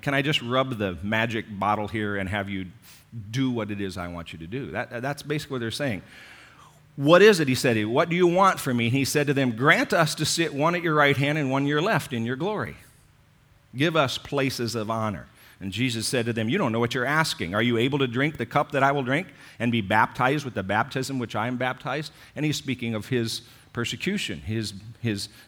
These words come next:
death, right? And they said, "Sure, we are able." And Jesus said, "Well, the cup that I drink, you will drink,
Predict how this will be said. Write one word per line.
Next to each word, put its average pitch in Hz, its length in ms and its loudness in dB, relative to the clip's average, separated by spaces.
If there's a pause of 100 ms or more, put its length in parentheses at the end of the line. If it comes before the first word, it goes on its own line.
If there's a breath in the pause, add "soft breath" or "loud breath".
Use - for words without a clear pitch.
(140)
death, 120 520 -6
right? 107 280 -6 (1000 loud breath)
And 117 160 2
they 131 80 4
said, 139 240 0
"Sure, 233 200 2
we 190 120 4
are 131 120 6
able." 101 260 0
And 104 100 -2
Jesus 120 280 -2
said, 127 180 -2
"Well, 170 340 2
the 117 120 -4
cup 147 240 0
that 131 140 0
I 120 120 4
drink, 127 300 -2
you 147 100 2
will 214 160 4
drink, 117 300 -2